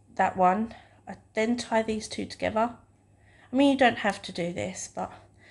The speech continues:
this is how I, I like it all. Guess I'm quite fussy and like it quite neat. Um, so yeah, I'll tie that, and then I will chop this one off slightly,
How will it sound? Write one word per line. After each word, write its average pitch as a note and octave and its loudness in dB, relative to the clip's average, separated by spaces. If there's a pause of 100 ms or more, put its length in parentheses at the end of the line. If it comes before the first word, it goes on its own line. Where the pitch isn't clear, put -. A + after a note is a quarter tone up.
(280)
this - -18
is - -12
how F#3+ 0
I, F#3 2
I G3 0
like F3+ 0
it - -2
all. F3+ 0 (840)
Guess - -12
I'm F3+ -8
quite - -4
fussy F3+ -6
and F3+ -4
like F3+ -8
it - -18
quite - -6
neat. F#3 -4 (960)
Um, F#3+ 0 (480)
so - -6
yeah, G3 2 (120)
I'll - -12
tie G3 -6
that, F#3+ 0
and G#3+ 2
then G#3+ 6
I G3+ 0
will G#3 -6
chop B3 -4
this A3 -8
one F#3+ -6
off F#3+ -6 (880)
slightly, F#3+ -6